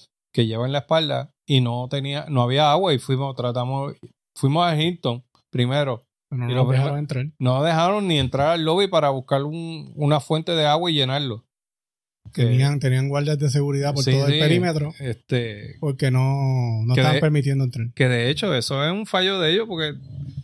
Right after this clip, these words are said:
Speaker 1: es una actividad que se están aprovechando. Ellos mismos
Speaker 2: Sí, sí.
Speaker 1: y, y no entiendo por qué. Eh, por agua.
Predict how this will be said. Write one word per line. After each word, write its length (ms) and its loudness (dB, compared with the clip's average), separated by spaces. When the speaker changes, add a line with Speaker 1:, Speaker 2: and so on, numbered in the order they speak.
Speaker 1:
es 80 0
una 220 4
actividad 460 0
que 420 -2
se 160 0
están 280 -2
aprovechando. 880 0
Ellos 200 2
mismos 500 -2
Speaker 2:
Sí, 220 2
sí. 220 -6
Speaker 1:
y, 320 0
y 40 4
no 140 4
entiendo 420 2
por 180 0
qué. 240 -2
Eh, 480 -2
por 160 2
agua. 380 -2